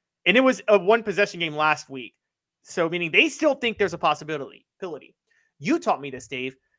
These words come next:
And I'm gonna bring, I'm, I'm get-, you know, guys, I've learned a lot from Dave, and I give him a lot of shout outs when I talk to him on the show. But then I use the information he gives me to win debates against him later. <laughs> But,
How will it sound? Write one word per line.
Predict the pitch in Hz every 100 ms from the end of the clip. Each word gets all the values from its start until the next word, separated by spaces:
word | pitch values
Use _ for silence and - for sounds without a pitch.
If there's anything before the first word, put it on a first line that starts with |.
| _ _ _ _ _
And | 156
I'm | 185
gonna | 208
bring, | 196 190
I'm, | 151 151
I'm | 160
get-, | 165 - -
you | 254
know, | 277
guys, | 262 254
I've | 294 349
learned | 359
a | 220
lot | 175 190
from | 190
Dave, | 156 165
and | 156
I | 143
give | 160
him | 175
a | 151
lot | 143 151
of | 143 131 _ - 143
shout | - 151 147
outs | 160 160
when | 160
I | 139
talk | 139 139
to | 143
him | 151 147 147 _ _
on | 143
the | 139
show. | 151 143 151
But | 151 165
then | 214
I |
use | 196 180 311 262
the | 247
information | 226 202 190 190
he | 156 156
gives | 127 165 196
me | 233 285 269 _ _ _ _ _
to | - 196
win | 185 170
debates | 160 151 143
against | 143 135 -
him | 120
later. | 120 120 110 - _ _
<laughs> | - - - _
But, | 214 208 277 - 277